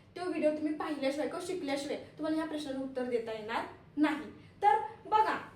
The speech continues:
काय सांगितलंय, पहिल्यांदा अंक कोणते दिलेत तर आपण लिहून घेऊया. बघा शून्य, एक, दोन, आठ आणि शेवटचा नंबर आहे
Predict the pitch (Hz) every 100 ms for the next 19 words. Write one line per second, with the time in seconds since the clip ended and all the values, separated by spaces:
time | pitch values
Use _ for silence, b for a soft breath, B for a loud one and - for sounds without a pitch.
0 | - 349 381 392 392 359 320 370 381 370
1 | 381 381 381 427 466 440 494 427 415 392
2 | 370 370 - - 427 440 370 320 285 269
3 | 190 185 - - - - - 269 269 320
4 | 370 - - - - 392 359 370 349 370
5 | 392 - - - 320 359 311 311 - -
6 | - - - 254 220 302 311 269 285 339
7 | - - - - - - 1077 1077 - -
8 | 233 269 294 311 269 262 285 269 254 262
9 | 262 349